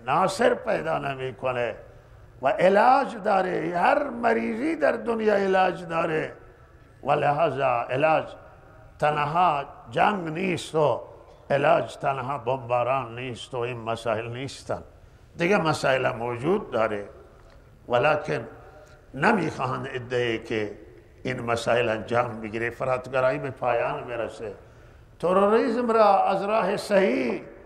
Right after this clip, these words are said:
از راه منطقی، از راه درست مقابله نمی کنند. تروریسم که تهدید برای دنیاست، هم برای اسلام تهدیده،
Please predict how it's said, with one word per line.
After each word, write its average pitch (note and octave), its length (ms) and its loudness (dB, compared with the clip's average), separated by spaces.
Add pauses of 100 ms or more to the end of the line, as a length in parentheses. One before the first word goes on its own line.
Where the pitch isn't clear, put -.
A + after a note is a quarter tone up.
(340)
از F3 140 2
راه A3 340 6
منطقی، A3 1000 -2
از A3+ 160 0
راه B3 300 2
درست C4 720 6 (680)
مقابله G#3 560 4
نمی D4+ 360 -2
کنند. A3 480 0
تروریسم B3+ 600 0
که B3+ 100 -6
تهدید G#3+ 800 2
برای F3+ 240 2
دنیاست، D3+ 840 -2 (460)
هم F3+ 200 -2
برای F#3+ 440 0
اسلام A3 640 0
تهدیده، E3+ 720 0